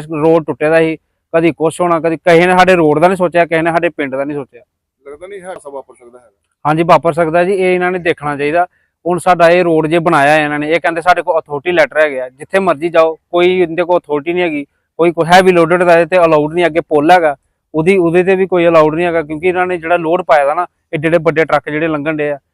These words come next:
Speaker 1: ਉਹਨਾਂ ਦੀ ਇਹਦੇ, ਇਹਦੇ ਵਿੱਚ ਇਹ ਨਹੀਂ ਜਾ ਸਕਦੇ, ਕਿਉਂਕਿ ਇਹਦੀ ਅਥਾਰਟੀ ਨਹੀਂ ਹੈਗੀ ਉਹਦੇ ਕੋਲ। ਸਾਡੇ ਵੱਲੋਂ ਰਿਕੁਐਸਟ ਹੈ ਵੱਡੇ ਲੀਡਰਾਂ ਨੂੰ ਕਿ ਇਹ ਕੰਮ ਨਾ ਕਰੋ,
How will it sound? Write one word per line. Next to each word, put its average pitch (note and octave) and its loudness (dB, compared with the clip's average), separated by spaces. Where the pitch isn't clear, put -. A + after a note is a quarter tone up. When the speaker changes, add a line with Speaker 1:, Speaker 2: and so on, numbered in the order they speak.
Speaker 1:
ਉਹਨਾਂ F3 2
ਦੀ F3+ 0
ਇਹਦੇ, D#3 -4
ਇਹਦੇ D#3+ -2
ਵਿੱਚ E3+ -2
ਇਹ E3 -2
ਨਹੀਂ D#3+ 0
ਜਾ D3+ 0
ਸਕਦੇ, C#3+ -8
ਕਿਉਂਕਿ D#3 -6
ਇਹਦੀ E3+ -4
ਅਥਾਰਟੀ D3 -6
ਨਹੀਂ D#3+ -6
ਹੈਗੀ C3+ -8
ਉਹਦੇ B2 -14
ਕੋਲ। A#2+ -20
ਸਾਡੇ F#3 2
ਵੱਲੋਂ G3 2
ਰਿਕੁਐਸਟ D#3+ 2
ਹੈ F3+ 2
ਵੱਡੇ D#3+ 0
ਲੀਡਰਾਂ D3 -2
ਨੂੰ B2+ -10
ਕਿ F3+ 0
ਇਹ F#3 0
ਕੰਮ F3 0
ਨਾ D3+ 2
ਕਰੋ, F3 -2